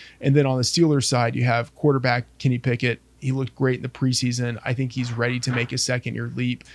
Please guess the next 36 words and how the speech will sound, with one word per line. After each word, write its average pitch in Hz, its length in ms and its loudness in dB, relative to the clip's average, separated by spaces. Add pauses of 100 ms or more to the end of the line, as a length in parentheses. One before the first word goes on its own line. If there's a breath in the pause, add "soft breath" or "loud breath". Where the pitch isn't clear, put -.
(240 loud breath)
And 127 240 2 (140)
for 147 220 2
the 127 60 6
Steelers, 131 640 4
this 165 220 4
is, 143 100 4
like, 127 280 0
the 143 100 2
classic 120 580 2
spot - 440 -2 (140)
for 135 120 0
backing 117 420 -2
them. 117 180 -8
Head 139 200 -2
coach 147 240 2
Mike 135 200 0
Tomlin 127 500 -2 (320 loud breath)
is 135 180 2
fantastic 135 720 0
at 127 200 2
home, 123 380 0 (380 soft breath)
really 143 440 4
strong 139 420 0
as 127 180 2
an 123 140 -2
underdog, 117 640 0 (120)
and 139 120 2
as 131 160 2
a 117 40 0
home 170 320 2
dog, 120 440 2
just 127 200 -4 (100)
absolutely 131 680 0
historically 120 720 -2
has 113 280 -4
crushed. - 640 -6